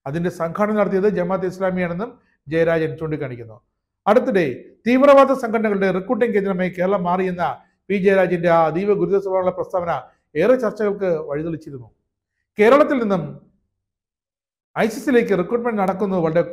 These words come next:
വ്യക്തമായ റിക്രൂട്ട്മെന്റ് നടക്കുന്നു എന്നാണ് പി ജയരാജൻ പരാമർശിച്ചത്. യുവാക്കൾ പൊളിറ്റിക്കൽ ഇസ്ലാമിലേക്ക് വഴിതെറ്റുന്നു, ചെറുപ്പക്കാരിൽ തീവ്രവാദ ആശയം സ്വാധീനം ചെലുത്തുന്നു.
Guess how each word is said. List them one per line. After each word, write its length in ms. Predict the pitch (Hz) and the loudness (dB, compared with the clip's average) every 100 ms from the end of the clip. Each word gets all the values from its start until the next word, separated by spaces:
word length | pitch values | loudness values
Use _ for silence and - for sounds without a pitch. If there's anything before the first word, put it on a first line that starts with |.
| - | -6
വ്യക്തമായ 360 | 175 - 240 247 202 | -8 -2 2 2 2
റിക്രൂട്ട്മെന്റ് 340 | 208 202 196 | 0 -4 -4
നടക്കുന്നു 400 | 175 175 180 170 151 - _ - 160 | -4 -4 -4 -4 -6 -10 _ -6 -4
എന്നാണ് 260 | 165 156 151 | -2 -2 -4
പി 80 | 160 160 | -6 0
ജയരാജൻ 320 | 160 160 156 151 | 2 2 -2 -8
പരാമർശിച്ചത്. 540 | 135 135 139 - 123 104 _ _ _ _ _ _ 156 | -10 -10 -12 -16 -20 -20 _ _ _ _ _ _ 0
യുവാക്കൾ 360 | 190 190 190 196 - | 2 2 0 -2 -2
പൊളിറ്റിക്കൽ 400 | 196 175 202 190 | -2 0 -2 -2
ഇസ്ലാമിലേക്ക് 420 | 185 180 170 165 160 | -2 -4 -4 -4 0
വഴിതെറ്റുന്നു, 460 | 160 180 180 175 233 247 - _ - | 0 0 -2 -2 -2 -4 -12 _ -2
ചെറുപ്പക്കാരിൽ 520 | 220 226 214 196 165 - | 0 0 -2 -2 -2 -4
തീവ്രവാദ 380 | 185 196 196 180 170 | -4 0 0 2 0
ആശയം 280 | 170 170 160 - | -2 -6 -8 -6
സ്വാധീനം 300 | 170 180 175 | -4 -4 -4
ചെലുത്തുന്നു. 320 | 170 165 196 | -6 -4 -6